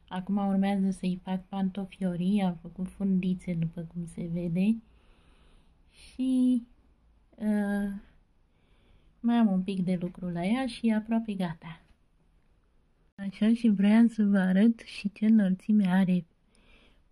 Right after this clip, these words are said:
păpușica asta. Deci,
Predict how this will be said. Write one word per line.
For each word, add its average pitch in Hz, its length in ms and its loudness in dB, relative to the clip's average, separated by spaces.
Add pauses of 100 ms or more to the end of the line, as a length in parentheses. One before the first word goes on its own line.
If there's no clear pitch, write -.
păpușica 185 1040 -2
asta. 185 840 -2 (200)
Deci, 196 640 0